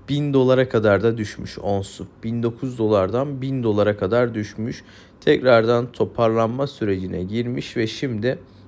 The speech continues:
tekrar bin dokuz yüz dolarda. Grafiğe baktığımız zaman burada çok güzel. Şunları hemen kaldırıyorum. Daralan üçgen formasyonunu sildim. Çanak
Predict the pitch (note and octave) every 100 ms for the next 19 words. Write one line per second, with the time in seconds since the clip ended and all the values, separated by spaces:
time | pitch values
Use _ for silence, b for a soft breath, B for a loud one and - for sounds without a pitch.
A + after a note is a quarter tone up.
0 | - D3 B2+ C3 B2+ B2 A#2+ G#2+ - B2+
1 | A#2+ G#2 G#2+ F#2+ E2 B1+ - - - -
2 | B B B B B B B B - -
3 | - - - - - - C#3 C#3 F3 -
4 | C3 C3 - D3+ E3 C#3+ C#3+ C#3+ D3+ C#3
5 | - - - C#3 B2+ C#3 C#3 C#3 D3+ D3
6 | A#2 A2+ G#2+ G#2+ A#2+ A#2+ A2 A2+ G#2+ -
7 | A2 G#2 A2+ A2+ G#2 G2+ A2 - - -
8 | - G#2 G2+ G2+ G2 F2+ F2+ - F2+ G2
9 | E2+ F2+ E2 - F#2 F#2 - - - -
10 | C3 G2 A2 - - B B B B B
11 | B - - - - - - C#3+ D3